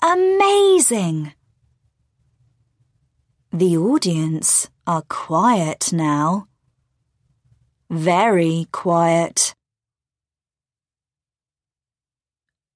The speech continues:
When Emma finishes,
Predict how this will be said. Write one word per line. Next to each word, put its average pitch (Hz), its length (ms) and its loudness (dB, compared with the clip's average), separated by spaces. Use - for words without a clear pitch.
When 226 540 0
Emma 208 380 2
finishes, 165 1000 -2